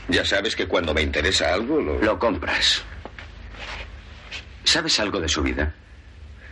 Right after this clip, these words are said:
Speaker 1: Qué curiosa coincidencia. Escucha esto. Me dijo que había nacido la noche que me conoció.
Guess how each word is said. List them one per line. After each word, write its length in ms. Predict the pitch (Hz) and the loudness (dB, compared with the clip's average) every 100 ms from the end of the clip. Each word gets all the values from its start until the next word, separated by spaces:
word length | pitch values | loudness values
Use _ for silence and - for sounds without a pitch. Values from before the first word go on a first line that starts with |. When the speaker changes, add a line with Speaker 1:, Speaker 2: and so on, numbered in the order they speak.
| - - | -10 0
Speaker 1:
Qué 140 | 135 | 0
curiosa 420 | - 127 135 131 | 4 6 6 4
coincidencia. 760 | 113 98 76 71 58 - 64 - - - - - - - - | 2 0 2 2 0 -2 -4 -4 -8 -14 -14 -16 -16 -8 0
Escucha 380 | - - 80 67 | 2 2 2 2
esto. 240 | - - - - - - - | 0 -4 -14 -16 -20 -20 0
Me 100 | 113 | 2
dijo 260 | 123 139 123 | 4 2 0
que 60 | |
había 200 | 92 110 | 2 4
nacido 320 | 98 90 127 127 | 4 2 2 2
la 100 | 85 | 2
noche 260 | 95 90 | 2 2
que 60 | 85 | 2
me 140 | 82 | 0
conoció. 440 | - 64 57 57 | -2 -4 -2 -4